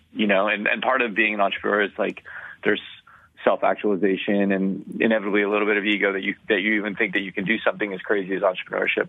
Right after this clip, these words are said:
But, um, the more you can, like, dedicate your time to others, the more you can think about who this is gonna serve. And it's totally fine to wanna make money and do all those things. I'm not saying that, but it just, it gives you a,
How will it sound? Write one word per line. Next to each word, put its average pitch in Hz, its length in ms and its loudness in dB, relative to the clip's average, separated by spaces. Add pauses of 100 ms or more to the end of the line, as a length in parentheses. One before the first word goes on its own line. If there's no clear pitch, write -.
But, 98 220 2 (400)
um, 104 200 2
the 104 80 4
more 120 220 4
you 143 180 2
can, 113 260 -2
like, 98 240 -2 (100)
dedicate 110 680 2
your 104 520 2 (560)
time 107 460 2
to - 140 2
others, 117 300 2
the 113 80 2
more 107 180 2
you 107 120 2
can 104 120 0
think 104 160 0
about 98 240 0
who 107 300 0
this 92 80 -10
is 95 80 -8
gonna 101 320 -2
serve. 117 280 2
And 117 120 -2
it's 110 140 -4
totally 143 240 0
fine 120 180 0
to 107 60 -2
wanna 101 200 0
make 98 160 -4
money 117 280 2
and 101 80 -4
do 104 100 2
all 104 80 2
those 98 180 -6
things. 104 300 -2
I'm 98 100 0
not 98 200 0
saying 98 100 -2
that, 98 220 0
but 101 100 2
it 95 120 -2
just, - 180 -2 (460)
it 101 120 2
gives 107 180 2
you 107 160 2
a, 95 260 0